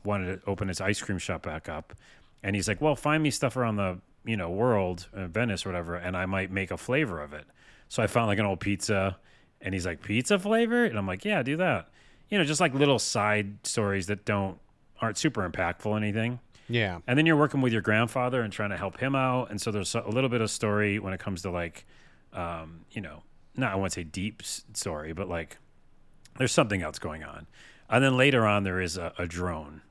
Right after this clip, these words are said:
Speaker 1: um, which is also another piece that I don't wanna spoil too much. And that adds a whole other thing.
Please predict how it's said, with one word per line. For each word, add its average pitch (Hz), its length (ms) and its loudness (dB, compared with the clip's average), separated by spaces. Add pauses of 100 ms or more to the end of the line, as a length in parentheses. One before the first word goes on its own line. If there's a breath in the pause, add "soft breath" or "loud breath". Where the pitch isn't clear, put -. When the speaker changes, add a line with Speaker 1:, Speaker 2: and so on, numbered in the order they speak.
(120)
Speaker 1:
um, 78 440 -10
which - 180 -12
is 85 160 -10
also 82 360 -8
another 76 180 -10
piece 80 240 -10
that - 80 -14
I 80 40 -12
don't 76 80 -14
wanna 78 100 -12
spoil 76 260 -12
too - 140 -14
much. 76 340 -14 (400 soft breath)
And 92 160 -6
that 95 160 0
adds 85 240 -4
a 87 60 -4
whole 90 240 -4
other 87 180 -4
thing. 82 380 -12